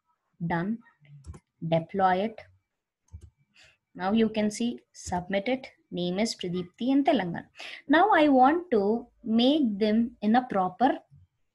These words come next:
structure or in a proper, uh, format. So for that, what I do is go to this icon. So here you can see there are some enter input tab.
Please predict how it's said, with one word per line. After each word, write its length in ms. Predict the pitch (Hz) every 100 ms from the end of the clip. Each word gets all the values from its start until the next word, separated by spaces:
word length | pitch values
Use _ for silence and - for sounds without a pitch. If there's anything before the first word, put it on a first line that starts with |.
| _ _ _ _ _
structure 540 | - - 247 - 185 -
or 120 | 202
in 100 | 202
a 40 | 202
proper, 480 | 196 170 226 240 214
uh, 240 | 196 190 - - _ _ - - _
format. 520 | - 269 196 165 151 -
So 100 | 208
for 220 | 226 247 254
that, 220 | 302 294
what 220 | 190 180
I 80 | 190
do 240 | 175 165
is 300 | 208 330 - _ _ _ _ - 165
go 100 | 170 -
to 160 | 269 294
this 420 | 247 277 - - _ _ _ -
icon. 440 | 180 165 247 320 - _ _ _ _ _ _ _ -
So 180 | - 202
here 220 | 214 285
you 180 | 302 285
can 240 | 254 240
see 200 | 247 247
there 180 | 214 208
are 140 | 196
some 340 | 196 202 196 - _ _ _ _ _ - - _ _ _ _ _ _ _ _ -
enter 220 | 196 233
input 440 | 240 220 208 - -
tab. 220 | 185